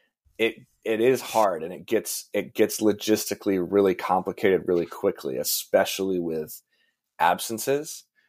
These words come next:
Um, and so, yeah, I have, I have some ways that I've designed around that, but it's, yeah, like, holistically,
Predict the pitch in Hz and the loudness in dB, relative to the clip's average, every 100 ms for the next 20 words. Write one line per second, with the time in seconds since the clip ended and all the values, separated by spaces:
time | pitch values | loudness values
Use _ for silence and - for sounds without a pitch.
0 | _ - 95 95 90 82 80 _ _ _ | _ -4 4 4 2 -4 -12 _ _ _
1 | - 95 - 98 95 80 80 98 101 90 | -8 -6 -2 0 0 -2 0 -2 -2 -6
2 | - - 95 98 95 90 - - _ - | -8 -2 -2 0 -4 -8 -16 -20 _ -4
3 | - 101 95 92 90 87 95 90 82 - | 0 2 2 2 2 0 2 2 2 0
4 | 92 87 82 82 85 82 82 78 80 - | -2 0 0 0 2 2 2 0 0 0
5 | 90 80 92 - - - - _ - 165 | 0 0 -2 -6 -8 -10 -18 _ 0 2
6 | 92 - 110 104 - _ _ _ _ - | 2 -2 -2 -2 -2 _ _ _ _ 0
7 | 160 160 170 175 110 - 90 82 92 | 4 4 2 -2 -8 -6 -8 -6 -8